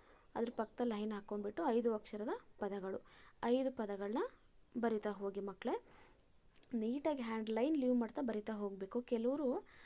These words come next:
ಹೋಮ್‌ವರ್ಕನ್ನು ಮಾಡಿ WhatsApp-ಅಲ್ಲಿ ಕಳಿಸ್ತಾ ಇದ್ದಾರೆ, ಇನ್ನು ಕೆಲವರು WhatsApp-ಅಲ್ಲಿ ಕಳಿಸ್ತಾ ಇಲ್ಲ.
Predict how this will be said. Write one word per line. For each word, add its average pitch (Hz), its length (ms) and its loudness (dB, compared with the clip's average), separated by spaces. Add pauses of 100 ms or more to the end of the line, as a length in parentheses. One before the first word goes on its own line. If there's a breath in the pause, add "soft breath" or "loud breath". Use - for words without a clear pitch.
(180 loud breath)
ಹೋಮ್‌ವರ್ಕನ್ನು 247 600 4
ಮಾಡಿ 226 280 2
WhatsApp-ಅಲ್ಲಿ 220 540 0
ಕಳಿಸ್ತಾ 214 380 0
ಇದ್ದಾರೆ, 220 260 2
ಇನ್ನು 240 260 4
ಕೆಲವರು 233 360 2 (460 loud breath)
WhatsApp-ಅಲ್ಲಿ 220 520 0
ಕಳಿಸ್ತಾ 202 460 0
ಇಲ್ಲ. 190 160 -4